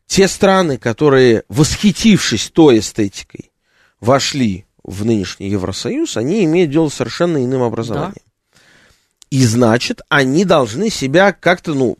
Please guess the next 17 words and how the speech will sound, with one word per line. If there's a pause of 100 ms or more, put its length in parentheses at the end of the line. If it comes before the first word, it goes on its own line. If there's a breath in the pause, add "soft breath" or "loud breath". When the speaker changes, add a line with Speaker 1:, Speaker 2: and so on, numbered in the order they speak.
(140)
Speaker 1:
регулировать
и
своё
поведение
в
рамках
этого (220)
нынешнего
европейского
сообщества. (960 soft breath)
Вот
как, (300)
а,
неофиты (480)
Евросоюза,
такие
как